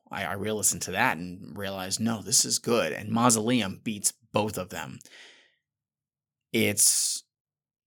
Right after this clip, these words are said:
an example of how in today's day and age, I think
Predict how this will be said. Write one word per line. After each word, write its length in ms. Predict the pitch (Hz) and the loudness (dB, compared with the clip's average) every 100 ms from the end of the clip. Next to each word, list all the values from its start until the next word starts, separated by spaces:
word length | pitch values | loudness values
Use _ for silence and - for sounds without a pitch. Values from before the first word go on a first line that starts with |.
| _ _ _ _ _ _ _ | _ _ _ _ _ _ _
an 100 | 120 | -2
example 680 | 104 104 123 165 135 113 113 | 0 4 4 4 2 -2 2
of 580 | 120 117 110 104 - - _ _ | 2 4 2 -4 -10 -12 _ _
how 380 | - - 110 107 | -8 0 2 2
in 180 | 107 110 | 0 0
today's 480 | - 113 123 117 113 | 2 4 4 4 4
day 180 | 117 113 | 2 4
and 100 | 117 | 4
age, 260 | 117 110 | 4 2
I 80 | 101 | 0
think 540 | 104 - 127 110 - | -2 2 2 0 -8